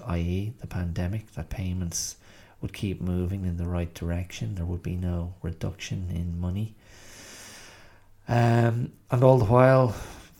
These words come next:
facing outwards to the, the, you know, to the public, R T E was making claims of,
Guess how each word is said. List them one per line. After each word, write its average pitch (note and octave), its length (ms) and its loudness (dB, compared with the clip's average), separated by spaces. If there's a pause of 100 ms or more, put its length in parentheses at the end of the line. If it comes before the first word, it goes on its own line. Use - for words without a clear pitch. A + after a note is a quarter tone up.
(100)
facing A#2+ 440 0
outwards C3 500 0
to B2+ 120 -2
the, G#2+ 320 2
the, G#2+ 380 0 (280)
you A2+ 80 0
know, G#2 80 0
to A2+ 140 -2
the G#2 80 0
public, A#2+ 480 -2
R G2 180 -2
T - 200 -4
E A2 40 2
was G#2+ 140 -2
making G#2 240 -4
claims G2+ 580 -4
of, G#2 420 -8